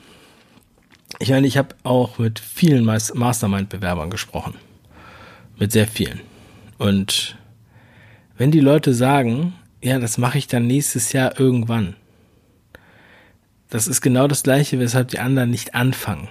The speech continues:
mit ihren Projekten. Ja? Die sagen sich, „Morgen.“ Aber morgen kommt nie.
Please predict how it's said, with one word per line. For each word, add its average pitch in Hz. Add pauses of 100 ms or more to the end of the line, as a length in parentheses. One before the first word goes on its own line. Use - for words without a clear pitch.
(120)
mit -
ihren 104
Projekten. 101 (1700)
Ja? 120 (800)
Die 120
sagen 127
sich, - (1400)
„Morgen.“ 110 (1000)
Aber 107
morgen 117
kommt 110
nie. 98